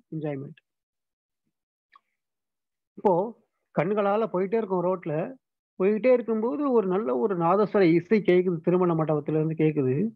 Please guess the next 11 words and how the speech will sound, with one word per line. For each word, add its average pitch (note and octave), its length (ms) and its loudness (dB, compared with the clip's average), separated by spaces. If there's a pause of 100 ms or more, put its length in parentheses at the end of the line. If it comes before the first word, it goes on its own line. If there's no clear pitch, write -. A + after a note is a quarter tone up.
(320)
அந்த F3 200 2
இசை F#3 320 4
வந்து A3 220 2
நல்லா G3 400 2
நமக்கு E3+ 360 0 (240)
இனிமையாக G3 680 2
இருக்கிறது. D#3 500 -6 (600)
அது E3+ 280 0
எப்படி F#3+ 240 -4
நம்ம A#3+ 180 -4
உணர்றோம், F3+ 440 -6